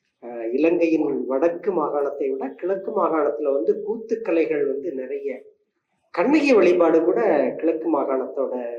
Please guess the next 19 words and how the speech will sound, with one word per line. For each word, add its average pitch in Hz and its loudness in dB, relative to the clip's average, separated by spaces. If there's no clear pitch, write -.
விஷயமா 117 -12
தான் 113 -18
இருக்கு. - -20
அது 175 0
மட்டும் 185 2
இல்லாம 226 2
நிறைய, 330 4
நிறைய 247 4
விஷயங்களை 196 2
நாம 156 0
தமிழ்நாட்டோட 165 2
கிழக்கு 240 2
மாகாணத்தை 160 2
வச்சு 143 2
கனெக்ட் - -2
பண்ணி 143 -2
இணைத்து 175 2
கொள்ள 143 0
முடியும். - -8